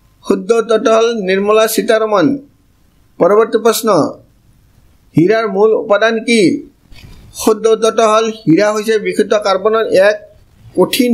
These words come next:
ৰূপ, যাৰ পৰমাণুবোৰ স্ফটিকত সজ্জিত হৈ থাকে। পৰৱৰ্তী প্ৰশ্ন, ভাৰতৰ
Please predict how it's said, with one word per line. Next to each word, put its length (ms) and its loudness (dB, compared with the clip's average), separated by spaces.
ৰূপ, 180 2
যাৰ 200 0
পৰমাণুবোৰ 600 2
স্ফটিকত 640 -2
সজ্জিত 400 -2
হৈ 200 2
থাকে। 320 0
পৰৱৰ্তী 340 2
প্ৰশ্ন, 280 -2
ভাৰতৰ 420 2